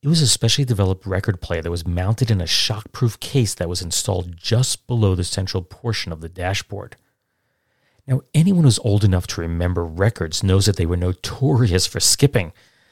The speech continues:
but that was not so with the Highway Hi-Fi player.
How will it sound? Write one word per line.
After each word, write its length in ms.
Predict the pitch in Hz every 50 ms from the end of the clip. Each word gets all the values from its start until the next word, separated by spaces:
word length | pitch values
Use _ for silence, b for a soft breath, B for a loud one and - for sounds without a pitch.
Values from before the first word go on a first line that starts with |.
| b b b b b _
but 120 | 135 117
that 120 | 156 160
was 140 | 156 135 98
not 260 | 101 101 110 123 135
so 280 | - - - - 156 135
with 140 | 107 98 -
the 80 | 92
Highway 360 | 90 - - 95 92 95 95 92
Hi-Fi 460 | 87 - 95 87 87 - - 90 87
player. 500 | 85 - - - 110 113 107 - -